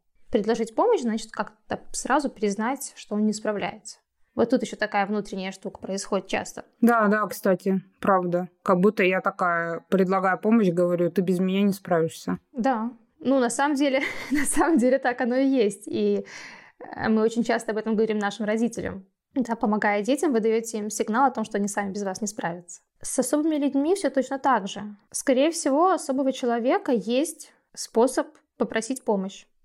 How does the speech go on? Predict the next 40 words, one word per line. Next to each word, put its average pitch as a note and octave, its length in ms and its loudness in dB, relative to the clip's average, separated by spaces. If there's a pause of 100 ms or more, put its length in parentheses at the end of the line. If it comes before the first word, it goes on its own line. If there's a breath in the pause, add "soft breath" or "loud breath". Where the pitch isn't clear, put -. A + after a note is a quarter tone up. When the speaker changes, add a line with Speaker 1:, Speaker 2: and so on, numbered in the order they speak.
Speaker 1:
Если A3+ 260 0
ему A#3 80 0
понадобится, D4 460 0
то A3+ 80 -6
он A3 80 -2
попросит. - 520 -8
Скорее C4 480 0
всего, C4 440 0
особый E4 400 0
человек A3 680 0 (100)
знает, B3+ 360 2
куда A3 280 2
он A#3+ 120 0
идёт A3 260 0
и - 20 -4
что - 200 -6
он A3 120 2
делает. F#3 680 -4
И A3 720 0 (260)
только C#4 260 0
если C4 140 -2
ты A#3+ 120 -8
видишь, A3+ 240 0
что G#3+ 160 -4
он G3+ 100 0
дезориентирован, G3 880 -2
или, G#3 200 -2
да, G#3+ 160 0
например, G#3+ 500 -2 (100)
я G#3+ 260 0
вижу E4+ 420 0 (160)
на A3+ 200 2
улице E4+ 500 4
маму, C4+ 400 4
у A#3+ 60 2
которой G#3+ 320 -2
ребёнок B3 280 -2
бьётся A3+ 360 -2
в G3 40 -4
истерике. F#3+ 600 -4